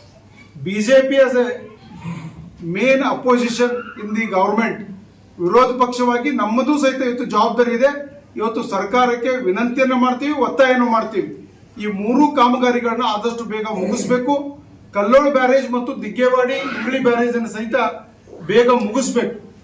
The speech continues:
ಇದರಿಂದ ಬೇಸಿಗೆಯಲ್ಲಿ ಕುಡಿಯುವ ನೀರಿನ ತೊಂದರೆ ಕಡಿಮೆ ಆಗ್ತದೆ. ಈ ಎಲ್ಲ ಕಾಮಗಾರಿಗಳನ್ನ ಆದಷ್ಟು ಬೇಗ ಮಾಡ್ಬೇಕಂತಕ್ಕಂಥ ಒತ್ತಾಯವನ್ನ ಸಹಿತ ಈ ಸಂದರ್ಭದಲ್ಲಿ ಮಾಡಿ,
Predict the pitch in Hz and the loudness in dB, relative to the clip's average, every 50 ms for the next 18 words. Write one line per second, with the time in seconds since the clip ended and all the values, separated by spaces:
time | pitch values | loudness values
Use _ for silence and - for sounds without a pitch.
0 | - - 202 196 233 233 240 240 240 - 170 196 202 226 233 - 247 247 247 240 | -16 -12 -6 -4 -2 0 0 0 0 0 2 0 0 0 0 -2 0 4 6 6
1 | 240 240 233 240 240 233 233 226 - - - - - - - - - 196 202 240 | 6 6 4 0 0 -2 -4 -6 -12 -16 -18 -20 -20 -20 -20 -10 -6 -2 0 0
2 | 247 240 240 247 240 240 240 240 240 226 208 202 233 240 247 240 240 233 240 240 | 2 2 2 2 2 2 0 -2 -2 -4 -2 0 2 2 2 2 2 0 0 0
3 | 240 233 233 233 240 240 233 247 247 - - - - - - - - - - 202 | 0 -2 -2 -2 -4 -2 -2 -2 -2 -4 -6 -12 -16 -20 -20 -20 -18 -12 -6 -2
4 | 196 202 202 269 302 294 285 262 247 247 247 240 233 233 220 220 226 233 233 226 | 0 0 2 2 2 2 4 2 4 4 2 0 0 -2 -4 -4 -4 -4 -2 -2
5 | 214 196 190 208 233 220 - 240 175 165 190 208 247 240 247 247 247 247 - - | -2 -2 -2 -6 -8 -8 -8 -8 -6 -2 2 2 2 4 2 2 0 -2 -4 -8
6 | - 180 226 208 226 233 240 240 240 240 220 208 226 - - 240 190 - 226 190 | -6 -4 -2 -2 0 0 -2 -2 -2 -4 -6 -6 -8 -10 -8 -10 -8 -8 -6 -4
7 | 180 185 185 - 226 226 220 208 208 208 202 208 202 208 208 202 196 - 220 208 | -4 -4 -2 -2 -2 -2 0 -2 -4 -4 -2 -4 -4 -4 -6 -6 -4 -2 0 0
8 | 196 185 - - - - - - - - - 196 190 - 190 185 196 214 214 214 | 0 -2 -4 -10 -16 -20 -20 -20 -20 -16 -12 -10 -6 -4 -2 -2 -2 0 -2 -2
9 | 208 208 196 185 180 190 202 214 226 247 247 - - - - - | -2 -2 -4 -2 -2 0 0 0 0 0 -2 -6 -8 -12 -16 -20